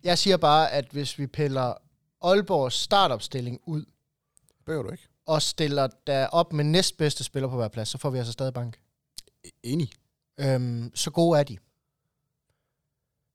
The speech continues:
Speaker 1: Så <laughs> jeg har, jeg har kunnet døde med lidt svært ved at se, øh, hvordan det skal kunne lade sig gøre.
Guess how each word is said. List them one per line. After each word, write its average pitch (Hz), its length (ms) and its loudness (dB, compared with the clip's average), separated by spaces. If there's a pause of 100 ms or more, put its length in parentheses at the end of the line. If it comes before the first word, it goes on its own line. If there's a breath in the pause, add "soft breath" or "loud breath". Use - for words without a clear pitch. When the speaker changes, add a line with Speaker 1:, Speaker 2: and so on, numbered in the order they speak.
(220)
Speaker 1:
Så - 400 0 (140)
<laughs> 196 100 4 (460 loud breath)
jeg - 100 2
har, - 280 -2 (420 loud breath)
jeg 143 100 -6
har 180 80 -2
kunnet 185 200 0
døde 196 160 6
med 226 100 2
lidt 180 140 2
svært 185 260 2
ved 160 80 0
at 151 80 0
se, - 120 2
øh, 147 400 4
hvordan 143 240 2
det 160 80 -2
skal - 160 -6
kunne 135 140 -8
lade 131 80 -2
sig 135 140 -6
gøre. 127 260 -4